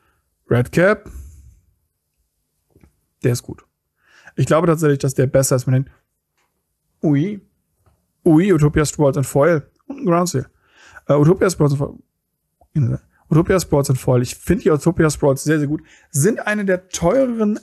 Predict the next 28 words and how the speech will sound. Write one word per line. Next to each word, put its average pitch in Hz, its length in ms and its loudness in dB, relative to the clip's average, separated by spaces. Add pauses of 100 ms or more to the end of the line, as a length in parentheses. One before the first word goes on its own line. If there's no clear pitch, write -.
Uncons 143 1000 -2
Surprise 127 800 -4 (320)
in 175 200 2
diesem 156 220 0
Slot. 147 380 -2 (400)
Und, 135 300 2
äh, 131 200 2
dementsprechend, 139 760 0
äh, 131 220 0
ein 123 200 -4
bisschen 170 420 0
mehr 143 180 2
wert 135 400 -2
und, 131 300 -8
äh, 143 180 -14 (460)
sehr 165 240 -4 (100)
cool. 160 240 2 (1160)
Davon 139 360 0
fehlt 127 180 0
mir 123 80 -4
jetzt - 80 -12
Blizzard 131 240 -6
auch - 120 -6
noch. - 200 -12
Lord 147 320 2
Skitter, - 580 -2
Sewer - 540 -6
King. - 220 -12